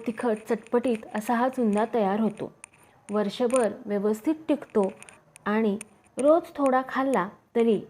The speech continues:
आपल्या शरीरासाठी गुणकारी आहे. चला तर मग हा चुंदा कसा करायचा ते आपण बघू. पारंपरिक पदार्थ योग्य प्रमाणासह व सोप्या पद्धतीने आम्ही नेहमीच दाखवत असतो,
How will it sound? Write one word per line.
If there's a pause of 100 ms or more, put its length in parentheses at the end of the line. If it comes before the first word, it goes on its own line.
(100)
आपल्या
शरीरासाठी (1000)
गुणकारी
आहे. (1600)
चला (100)
तर
मग (360)
हा
चुंदा
कसा
करायचा (240)
ते
आपण
बघू. (2000)
पारंपरिक
पदार्थ
योग्य
प्रमाणासह
व
सोप्या
पद्धतीने
आम्ही
नेहमीच
दाखवत
असतो,